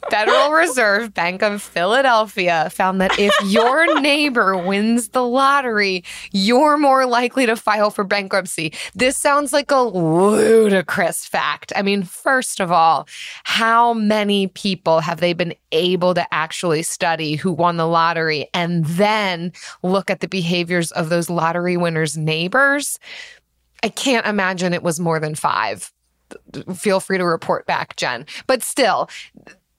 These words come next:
Speaker 1: the, the point that they're trying to
Speaker 2: <laughs>
Speaker 1: make here is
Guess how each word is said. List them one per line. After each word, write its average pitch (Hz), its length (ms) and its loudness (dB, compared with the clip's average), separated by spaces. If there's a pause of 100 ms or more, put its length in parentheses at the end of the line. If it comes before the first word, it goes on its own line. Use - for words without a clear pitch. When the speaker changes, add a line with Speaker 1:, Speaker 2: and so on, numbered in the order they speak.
(640)
Speaker 1:
the, 226 260 2 (180)
the 233 80 2
point 262 420 0
that 240 160 0
they're 214 120 2
trying 220 480 0
to 254 140 0
Speaker 2:
<laughs> 190 180 -2
Speaker 1:
make 202 200 -4 (100)
here 165 400 0
is 196 320 0